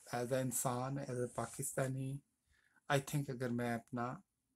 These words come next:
if I share my heart, I have a right।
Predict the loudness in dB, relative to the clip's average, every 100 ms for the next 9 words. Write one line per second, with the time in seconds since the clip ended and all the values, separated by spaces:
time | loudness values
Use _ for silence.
0 | _ _ _ -4 0 0 2 2 2 2
1 | 0 2 0 -2 -12 _ _ _ _ _
2 | _ _ _ _ 2 4 6 4 2 2
3 | 0 -4 -18